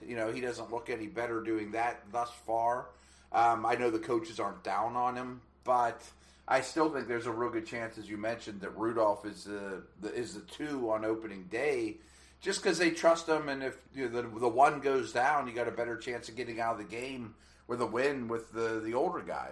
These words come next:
and, and Rudolph in this case. So my, here's how I would play Pickett, is don't buy him yet,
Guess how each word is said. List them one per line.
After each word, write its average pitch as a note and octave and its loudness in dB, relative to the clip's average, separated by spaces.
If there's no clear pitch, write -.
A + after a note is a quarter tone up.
and, F2+ -10
and G2+ -6
Rudolph B2+ 2
in F#2+ -10
this F2 -12
case. F2 -10
So A#2+ -2
my, F3 6
here's C#4 4
how G3+ 12
I F3 12
would D#3 6
play C#3+ 2
Pickett, - -4
is B2+ -2
don't G#3 8
buy G3+ 10
him F#3 -2
yet, C3 0